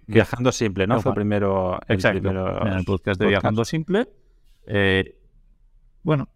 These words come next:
Speaker 1: y sobre todo la meta, ya te lo he contado alguna vez, ya lo he contado muchas veces, que, que era vender el libro. Yo estaba escribiendo un libro y sabía que el formato podcast iba a ser una muy buena estrategia de marketing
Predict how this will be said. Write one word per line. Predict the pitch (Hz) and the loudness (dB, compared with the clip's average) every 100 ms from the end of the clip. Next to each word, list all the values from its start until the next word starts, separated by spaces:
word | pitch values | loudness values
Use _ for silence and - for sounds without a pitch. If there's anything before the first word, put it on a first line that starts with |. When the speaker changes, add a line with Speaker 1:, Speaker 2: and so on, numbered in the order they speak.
| - | -12
Speaker 1:
y | - 104 92 92 92 | -4 -2 -2 -4 -4
sobre | - 101 98 | -2 -2 0
todo | 110 113 | 0 0
la | 110 | 2
meta, | 117 113 123 | 0 2 2
ya | 101 | 2
te | 104 | 0
lo | 104 | -2
he | |
contado | 101 95 98 | -2 -2 -2
alguna | 98 98 | 0 2
vez, | 117 | 2
ya | 98 | 0
lo | |
he | 98 | -2
contado | 98 101 | -4 -4
muchas | 101 104 | -4 -4
veces, | 101 120 - | 0 0 0
que, | 110 90 - | -2 -2 -6
que | - 87 | -4 -4
era | 85 104 98 | 0 2 2
vender | 92 95 95 | -2 -4 -4
el | 90 | 0
libro. | 156 143 | 2 2
Yo | 87 | -2
estaba | 85 98 | -4 -6
escribiendo | 87 104 98 98 | -4 -6 -4 -6
un | 101 | -2
libro | 110 147 | 0 2
y | 147 | 0
sabía | - 95 95 110 135 | -2 -2 2 2 2
que | 120 | 0
el | 92 | -2
formato | - 104 98 104 107 | -2 -4 -2 -2 0
podcast | 120 110 - 139 117 | 0 -2 -2 -2 0
iba | 95 | 0
a | |
ser | - 113 113 | 0 -2 -2
una | 104 104 | -2 -2
muy | 101 107 107 | -2 0 0
buena | 101 110 117 | 2 0 0
estrategia | - 104 101 - 107 | -2 -2 -2 0 0
de | 101 | 0
marketing | 104 107 - 113 131 156 | 0 -2 -2 -4 -2 -6